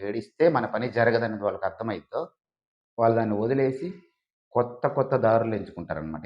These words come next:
ఇంకా మళ్ళీ. So ఫస్ట్ పిల్లలు మన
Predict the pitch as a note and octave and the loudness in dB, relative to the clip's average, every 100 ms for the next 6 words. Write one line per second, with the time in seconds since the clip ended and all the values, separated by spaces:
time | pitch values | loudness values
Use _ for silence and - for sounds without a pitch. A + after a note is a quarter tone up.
0 | C#2+ D2 D2+ D2+ C#2+ _ _ _ _ _ | -14 -14 -14 -14 -16 _ _ _ _ _
1 | _ _ _ _ _ _ _ _ _ _ | _ _ _ _ _ _ _ _ _ _
2 | _ _ C3+ A#2+ C3+ D#3 - - - - | _ _ 2 4 2 -2 -10 -8 -6 -4
3 | - - B2+ C#3+ D3 | -6 -2 2 2 2